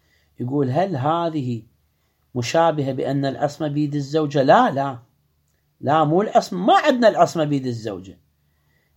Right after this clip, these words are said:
العصمة بيد الزوجة يا شيخنا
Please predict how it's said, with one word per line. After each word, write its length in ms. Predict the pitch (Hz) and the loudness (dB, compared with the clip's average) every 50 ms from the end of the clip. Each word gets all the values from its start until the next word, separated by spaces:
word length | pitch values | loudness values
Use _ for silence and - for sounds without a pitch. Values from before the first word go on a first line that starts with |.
| _ - | _ 0
العصمة 560 | 156 165 160 - 208 262 262 - - 254 226 | 0 2 2 2 2 2 0 2 -2 -2 -2
بيد 320 | 202 190 202 196 190 170 180 | -2 -2 -4 -6 -4 -4 -4
الزوجة 560 | 175 156 147 160 208 240 247 240 196 202 196 | -4 -4 -2 -2 2 2 2 2 2 0 0
يا 600 | 202 196 190 190 185 180 175 170 165 151 - - | 2 4 4 6 6 6 4 2 0 -2 -4 -8
شيخنا 800 | - - - 220 240 254 247 - - 208 190 185 180 175 180 | -8 -8 -4 -2 0 0 0 -2 -6 -6 -4 -4 -4 -4 -6